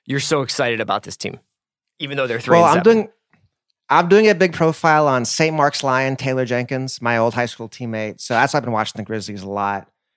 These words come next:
Speaker 2: In terms of their actual on-court ability, really it's the two main guys,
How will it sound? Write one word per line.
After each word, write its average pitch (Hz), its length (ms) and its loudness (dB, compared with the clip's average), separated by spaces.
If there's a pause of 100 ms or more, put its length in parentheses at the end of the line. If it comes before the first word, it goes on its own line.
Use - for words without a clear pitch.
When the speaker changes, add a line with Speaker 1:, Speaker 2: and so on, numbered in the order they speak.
(120)
Speaker 2:
In 139 120 -4
terms 214 220 0
of 208 60 6
their 165 100 6
actual 151 360 2
on-court 127 460 0
ability, 113 380 -6
really 214 220 4
it's - 100 2
the 143 60 -6
two 131 240 -6
main 107 180 -6
guys, 98 560 -8